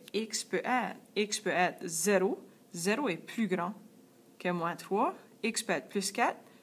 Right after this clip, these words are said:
Plus quatre est plus grand que moins trois. Alors, ça fonctionne. Vous allez avoir des situations où est-ce que vous avez une inéquation linéaire. C'est la même chose, on suit les mêmes étapes que les équations.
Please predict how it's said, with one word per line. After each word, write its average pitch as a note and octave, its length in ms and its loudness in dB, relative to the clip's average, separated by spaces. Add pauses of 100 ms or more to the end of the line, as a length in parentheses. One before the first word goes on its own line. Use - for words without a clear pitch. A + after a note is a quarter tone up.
(160)
Plus C4 260 0
quatre F#4+ 240 0
est G#3+ 60 -2
plus G3 160 -2
grand D#3+ 140 -2
que - 60 -12
moins E3 180 -2
trois. - 260 -10
Alors, F#3+ 200 2
ça G3 120 -4
fonctionne. C4 440 -4 (1500)
Vous F#3 60 -4
allez G#3+ 100 6
avoir A#3+ 260 8
des A#3+ 120 0
situations A3+ 760 4 (2500)
où F#3+ 120 2
est-ce A3 180 4
que B3+ 100 2
vous G3+ 240 2
avez G3+ 220 4
une F#3+ 440 0 (140)
inéquation A3 920 2 (220)
linéaire. A3+ 640 2 (580)
C'est - 240 6
la F#3 140 10
même C4 280 6
chose, D4 340 2
on G3 120 4
suit C#4 180 0
les C4+ 120 6
mêmes A#3 240 6
étapes B3 360 2
que A#3 100 2
les F#3+ 360 6
équations. F#3 680 2